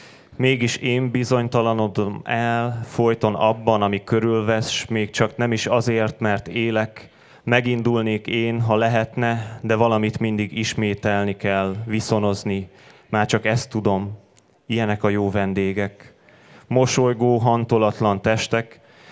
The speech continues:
egy repedő hassal, egy örökforgó asztalnál. Repedő hassal, mosolygó testek, hantolatlan.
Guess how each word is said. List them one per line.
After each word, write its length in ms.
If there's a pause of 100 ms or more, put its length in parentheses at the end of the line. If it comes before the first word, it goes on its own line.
(160)
egy 140
repedő 500
hassal, 880 (400)
egy 220
örökforgó 680
asztalnál. 800 (1200)
Repedő 520
hassal, 480
mosolygó 600
testek, 480
hantolatlan. 960